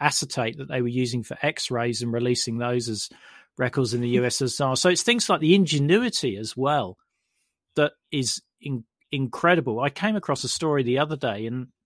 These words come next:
people may be familiar with Solidarity, the free trade union that was formed in Poland. They had to go underground when martial law was declared in nineteen eighty-one,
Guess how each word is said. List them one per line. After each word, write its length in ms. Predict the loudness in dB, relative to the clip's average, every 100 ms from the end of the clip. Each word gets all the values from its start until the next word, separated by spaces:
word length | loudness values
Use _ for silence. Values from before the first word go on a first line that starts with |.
| _ _
people 240 | -2 0 2
may 200 | 2 2
be 100 | 0
familiar 380 | -2 0 2
with 180 | 2 0
Solidarity, 920 | 0 0 0 0 2 2 2 2 -2
the 100 | -4
free 260 | -4 0 0
trade 320 | 0 -4 -2
union 360 | 2 2 0 -4
that 120 | -6
was 140 | -10
formed 320 | -4 -4 -2 -4
in 120 | -6
Poland. 720 | -2 2 2 0 -4 -8 -14 -2
They 160 | 0 2
had 180 | 0 -6
to 100 | -2
go 220 | -2 0
underground 640 | 0 0 0 0 -2 -2 -4
when 120 | -4
martial 420 | -4 -4 -4 -4
law 240 | -2 0 0
was 180 | -2
declared 400 | -6 -6 -4 -4
in 80 | -4
nineteen 340 | -4 -6 -6 -6
eighty-one, 680 | -6 -8 -8 -4 -2 -4